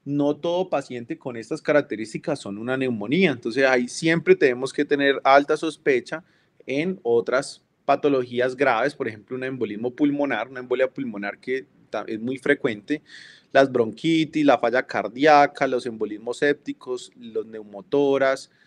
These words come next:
las neoplasias, las enfermedades pulmonares intersticiales, las infecciones por, por pertusis,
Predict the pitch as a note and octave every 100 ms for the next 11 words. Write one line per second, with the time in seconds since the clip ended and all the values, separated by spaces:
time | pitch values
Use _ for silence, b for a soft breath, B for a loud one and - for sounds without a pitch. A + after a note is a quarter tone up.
0 | b - A#2 A#2 A#2 G#2 F#2+ C#3+ D3 C#3+
1 | C3 C#3 C3 B2+ B2 B2 A#2 A2+ G#2+ A2+
2 | C#3 A#2+ A2 G#2 A#2 C#3+ B2+ B2 - G#2+
3 | F#2+ C3+ C#3 C#3 B2 A#2+ A#2+ A2 - G#2
4 | A#2 - - G#2+ b b b b - A#2
5 | - G2+ - D#3 D#3+ D3 D3+ D3 -